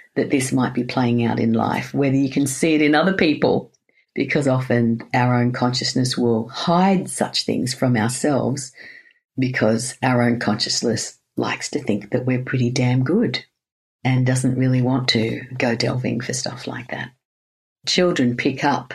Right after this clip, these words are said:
the consciousness of their parents. It's one of the reasons that human children were designed to have long dependency years, is because they're meant to be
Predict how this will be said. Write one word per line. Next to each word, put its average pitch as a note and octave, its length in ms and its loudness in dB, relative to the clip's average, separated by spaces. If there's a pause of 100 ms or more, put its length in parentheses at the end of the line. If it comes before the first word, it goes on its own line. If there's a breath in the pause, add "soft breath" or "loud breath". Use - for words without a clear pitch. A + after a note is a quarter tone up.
(120)
the C3 80 -2
consciousness B2+ 640 -2
of A#2 140 -2
their A2+ 160 0
parents. D#3 500 0
It's - 160 -4
one C3 180 4
of B2 60 2
the A#2 100 2
reasons A2+ 720 0 (440 loud breath)
that B2 360 0
human C#3 540 2
children B2 540 2
were A#2 80 4
designed B2 600 2
to B2+ 60 -4
have B2+ 260 0
long B2 680 2 (260 loud breath)
dependency D3 1000 0 (200)
years, G#2+ 600 2 (360)
is C3+ 160 0
because C3+ 320 0
they're C#3 120 4
meant C3 280 2
to C#3 100 2
be A#2 560 2